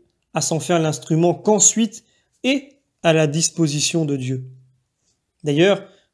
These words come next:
nous pouvons prendre un texte parallèle, Actes chapitre sept, verset trente-cinq.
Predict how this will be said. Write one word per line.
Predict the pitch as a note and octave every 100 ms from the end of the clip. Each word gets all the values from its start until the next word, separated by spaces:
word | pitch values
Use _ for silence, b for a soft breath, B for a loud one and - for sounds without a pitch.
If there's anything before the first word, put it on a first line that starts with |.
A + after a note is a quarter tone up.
| -
nous | C#3
pouvons | C3 D3
prendre | F3 E3
un | C#3
texte | D3 - C3
parallèle, | D3 C3 D#3 F#3+ E3 -
Actes | F#3
chapitre | - C#3 C#3 - D3+
sept, | - F3+
verset | C#3+ C3 C#3
trente-cinq. | - E3 - G#3 E3+ -